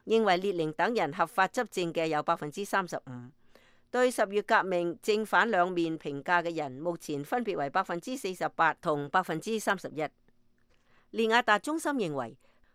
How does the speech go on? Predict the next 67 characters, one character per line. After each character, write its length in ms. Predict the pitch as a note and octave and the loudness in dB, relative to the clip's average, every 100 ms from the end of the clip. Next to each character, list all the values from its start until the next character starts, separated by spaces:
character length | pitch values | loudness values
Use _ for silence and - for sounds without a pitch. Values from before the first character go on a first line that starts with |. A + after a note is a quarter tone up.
| - | -4
同 220 | F#3+ G3 | -2 2
一 20 | |
九 260 | D#4 F4 B3+ | 2 6 6
九 180 | A#3+ A#3+ | 6 6
零 180 | A#3 D#3+ | 4 0
年 220 | D3+ C#3+ | -2 -6
時 220 | - C#3+ | -6 -8
相 260 | C#3 A3 F3+ | 2 4 4
比， 260 | C#3 C#3 D3+ _ _ _ - _ | -2 -6 -12 _ _ _ -20 _
對 180 | - B3 | 4 4
列 160 | A#3+ G#3+ | 4 2
寧 180 | F3 E3+ | 2 4
有 200 | F#3+ A3 | 4 6
好 160 | A3 | 4
感 200 | B3+ A3+ | 6 4
嘅 140 | A#3+ F#3 | 4 2
人 260 | D#3 D3 | 2 0
已 140 | E3+ A#3+ | -4 -4
經 160 | D#4 | -2
從 180 | C#4+ E3 | -2 0
當 220 | G#3 D4+ | 4 2
時 180 | - D#3 | 2 -2
嘅 80 | F3+ | 0
百 120 | G3 | 4
分 220 | G3+ E3+ F3 | 2 2 -4
之 140 | C4 | -2
六 120 | G#3 | -2
十 160 | - E3 - | 0 -2 -2
七 120 | A#3 | -4
下 360 | A3 - F3+ | -4 2 4
降 160 | F#3+ G#3 | 4 2
到 160 | G#3 G3+ | 2 0
今 140 | C#4 | 0
日 100 | D4 | 2
嘅 360 | E3+ D3+ - F3 | 0 -2 0 2
百 120 | F3 | 4
分 180 | F#3 E3 | 2 2
之 140 | D#3 A3+ | -2 -4
二 180 | F3+ | -4
十 140 | D3 D3 D3 | -4 -4 -4
六， 160 | C#3+ - _ _ _ _ _ _ | -8 -10 _ _ _ _ _ _
對 240 | G#3+ A3 | 4 4
捷 180 | G#3+ A3 | 4 -2
爾 340 | F3+ G3 G#3 F3 | -4 -2 2 2
任 80 | |
斯 220 | F3+ - A#3+ | 2 -4 4
基 200 | A#3 A3 | 6 8
有 140 | F3+ | 6
好 160 | G3 F#3+ | 4 4
感 240 | F#3 G3 | 4 4
嘅 100 | F#3+ | 2
人 240 | D#3 D3 | 0 -2
從 200 | C#3 E3 | -2 0
百 120 | E3 G#3+ | 4 2
分 160 | G3+ | 2
之 160 | F#3+ C4 | -2 -2
四 160 | A#3 | 0
十 140 | G3 F3+ | 2 2
五 380 | D#3 D3+ E3 E3 | 0 -2 -4 0
下 140 | E3+ | 2
降 220 | E3+ F#3 F#3 | 4 2 2
到 100 | F#3 | 2
百 160 | F#3 | 2
分 140 | F3+ D#3+ | 0 -4
之 160 | A3 | -6
十 120 | G#3 E3+ | -4 -4
六， 180 | - C3+ | -4 -8